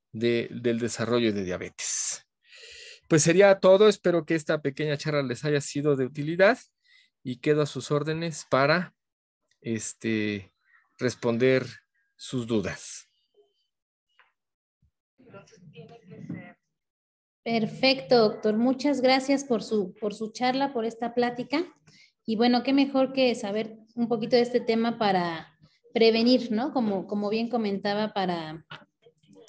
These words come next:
Speaker 2: eh, prevenir esto en nuestras, en nuestros gatos y en nuestros perritos.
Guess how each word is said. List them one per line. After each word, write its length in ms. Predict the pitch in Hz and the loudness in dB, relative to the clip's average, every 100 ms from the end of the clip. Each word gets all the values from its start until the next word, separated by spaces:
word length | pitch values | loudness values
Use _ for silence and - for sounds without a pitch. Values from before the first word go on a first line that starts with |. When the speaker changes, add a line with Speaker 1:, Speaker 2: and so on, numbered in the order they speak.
| - | -6
Speaker 2:
eh, 640 | 208 190 185 - - - - | 0 2 2 -2 -14 -6 2
prevenir 400 | 208 208 226 240 | 6 6 6 6
esto 240 | 240 240 | 4 2
en 80 | 233 | 2
nuestras, 500 | 202 208 190 185 - - - _ _ _ | 2 -2 -4 -4 -12 -20 -20 _ _ _
en 120 | 208 | 2
nuestros 340 | 208 202 202 208 | 2 2 0 2
gatos 320 | 233 233 233 | 2 2 2
y 60 | |
en 60 | 214 | 2
nuestros 280 | 196 190 185 | 0 -4 -4
perritos. 560 | 196 190 208 214 196 | -2 0 0 0 -6